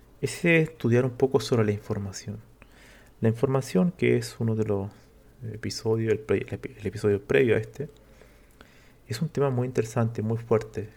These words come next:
que está llegando, ya que sí es verdad, la computación es la que la sustenta.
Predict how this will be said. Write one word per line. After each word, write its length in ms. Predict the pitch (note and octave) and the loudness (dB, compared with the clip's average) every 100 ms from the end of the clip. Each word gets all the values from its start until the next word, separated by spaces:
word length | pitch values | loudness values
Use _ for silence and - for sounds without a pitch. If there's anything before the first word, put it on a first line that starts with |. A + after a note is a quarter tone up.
| _ | _
que 120 | - | -10
está 800 | - - G#2+ G#2 G2+ G2+ G2 G2+ - - | -10 -8 -6 -4 -6 -6 -8 -10 -16 -8
llegando, 520 | G#2 G2+ G#2+ G2+ A2 A#2 - _ - - - _ - | 0 0 0 -2 -6 -8 -14 _ -20 -20 -20 _ -14
ya 300 | - G#2+ G#2+ | -2 2 2
que 680 | - A2+ G#2+ G#2+ G#2 G#2 - | 4 6 8 8 6 2 -2
sí 200 | - - | -6 0
es 80 | B2 | 2
verdad, 300 | B2+ A#2+ A2+ | 2 2 2
la 100 | A2 | 2
computación 680 | A2 G#2 A2 G2+ - A2 A2 | 0 -2 -2 -4 -2 -2 0
es 180 | A2 G#2+ | 0 0
la 140 | A2 G#2 | -2 -2
que 140 | G2+ | -2
la 140 | G2 G#2 | -2 -6
sustenta. 600 | A#2 - C3+ A#2 A#2 | -10 -2 -2 -2 -6